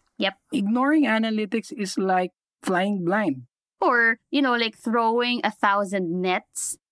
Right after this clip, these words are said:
Speaker 1: hoping to catch a few fish. So the effort that you put in isn't comparable to the results that you're getting.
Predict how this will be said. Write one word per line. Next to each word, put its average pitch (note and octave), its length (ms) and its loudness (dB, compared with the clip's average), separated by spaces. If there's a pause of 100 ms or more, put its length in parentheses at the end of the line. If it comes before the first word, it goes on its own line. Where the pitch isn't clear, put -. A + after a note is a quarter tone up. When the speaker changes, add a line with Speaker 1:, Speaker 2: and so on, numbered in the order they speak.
(120)
Speaker 1:
hoping G#3+ 420 -2
to G3+ 100 -6
catch - 460 -2 (240)
a G3+ 100 0
few G#3+ 340 -4
fish. - 600 -4 (220)
So G#3 180 -2
the G3 200 -2
effort G3+ 440 0
that F#3+ 180 -2
you F#3+ 360 -2 (200)
put G#3 160 -2 (100)
in F#3 300 -2
isn't G#3 320 -4
comparable F3+ 720 -2
to F#3+ 100 -4
the F3+ 140 -2
results F3 500 -2
that E3+ 200 -4
you're - 460 -4 (300)
getting. G3 540 -4